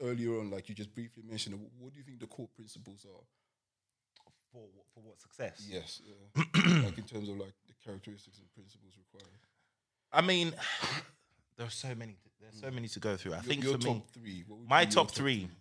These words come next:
Speaker 2: my top three would one hundred percent be the acquisition of knowledge
Speaker 1: Mm.
Speaker 2: in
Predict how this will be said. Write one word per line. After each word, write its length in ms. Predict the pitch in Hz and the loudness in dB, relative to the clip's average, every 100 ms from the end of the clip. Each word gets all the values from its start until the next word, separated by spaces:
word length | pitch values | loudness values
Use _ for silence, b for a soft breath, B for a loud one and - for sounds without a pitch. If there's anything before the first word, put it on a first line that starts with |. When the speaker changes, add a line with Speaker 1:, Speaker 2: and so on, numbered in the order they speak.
| _ _ | _ _
Speaker 2:
my 200 | 107 139 | 4 6
top 220 | 147 156 143 | 6 2 0
three 200 | 139 123 | -4 -2
would 140 | 107 | -2
one 140 | 101 101 | -4 -2
hundred 300 | 123 120 113 | -2 -2 -4
percent 440 | 107 117 101 85 | -2 -2 -2 -6
be 380 | 110 104 90 90 - _ _ _ _ _ _ _ _ _ _ _ 98 | -6 -6 -6 -8 -14 _ _ _ _ _ _ _ _ _ _ _ -4
the 80 | 107 | -2
acquisition 460 | 104 110 131 147 | -2 -2 -4 -2
of 100 | 131 | -4
knowledge 540 | 117 117 139 175 - - | -4 -4 -4 -8 -12 -14
Speaker 1:
Mm. 240 | 92 - 117 | -16 -6 -2
Speaker 2:
in 440 | 110 107 101 98 | -2 -4 -10 -16